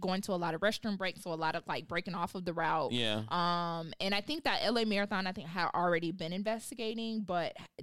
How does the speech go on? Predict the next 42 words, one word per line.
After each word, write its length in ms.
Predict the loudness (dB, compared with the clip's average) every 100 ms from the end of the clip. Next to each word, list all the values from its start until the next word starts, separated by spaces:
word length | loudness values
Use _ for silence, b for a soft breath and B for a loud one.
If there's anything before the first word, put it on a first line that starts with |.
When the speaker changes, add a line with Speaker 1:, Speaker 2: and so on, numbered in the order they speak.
| 2
Speaker 1:
did 180 | 4 4
not 280 | 4 2 0
do 200 | -2 0
any 220 | 0 0
public 640 | -2 0 2 4 4 0 -14 _ -6
Speaker 2:
Yeah. 260 | -4 -4 -6 -14 -6
Speaker 1:
discussion 680 | -2 0 2 0 2 0 0
with 220 | 2 0 0
it. 240 | -2 2
Speaker 2:
Yeah. 280 | 4 4 4
Speaker 1:
But 100 | 4
of 140 | 4 4
course, 360 | 4 4 2
with 360 | 2 2 2 0 0
Derek 460 | 2 4 4 0 0
Murphy's 560 | 2 2 2 -2 0
marathon 320 | 0 2 0
investigation 500 | 0 -2 -4 -4 -4
dot 140 | -4 -6
com, 400 | -4 -2 -2 -2
he 460 | -2 0 2 0
kinda 240 | -4 -6 -6
puts 200 | -6 -6
it 60 |
all 200 | 0 2
out 100 | 2
on 100 | 0
Front 240 | -2 -2 -2
Street, 300 | -2 -4 0
and 80 | 4
he'll 120 | 6
Speaker 2:
Yeah. 100 | 6
Speaker 1:
tell 160 | 4 4
you 160 | 2
who 60 | 2
he's 220 | 0 -2
investigating 580 | 0 0 0 -2 -2 -2
before 260 | -2 -2 0
Speaker 2:
Mm. 40 |
Speaker 1:
he 80 | -2
even 420 | -4 -6 -4 -2
gets, 260 | -2 -2